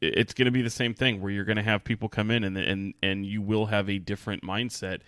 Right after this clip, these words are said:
and a different philosophy, and it can, it definitely can affect players.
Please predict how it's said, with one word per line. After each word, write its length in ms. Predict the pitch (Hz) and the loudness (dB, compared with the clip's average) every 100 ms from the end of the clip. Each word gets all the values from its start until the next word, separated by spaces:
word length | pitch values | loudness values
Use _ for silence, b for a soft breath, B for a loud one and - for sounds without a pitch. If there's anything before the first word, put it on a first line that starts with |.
| B | B
and 120 | - 101 | -6 -4
a 80 | |
different 320 | 92 101 - - | -2 -4 -6 -6
philosophy, 640 | 95 95 107 - - 90 | -2 0 0 -4 -8 -8
and 100 | 90 | -6
it 160 | 87 - | -8 -6
can, 380 | 104 82 98 - | -4 -2 -4 -4
it 220 | - 95 | -6 -4
definitely 360 | 101 113 107 101 | -6 -6 -6 -6
can 220 | 101 104 | -6 -8
affect 300 | 98 98 - | -6 -10 -8
players. 460 | 98 117 - - | -8 -6 -10 -16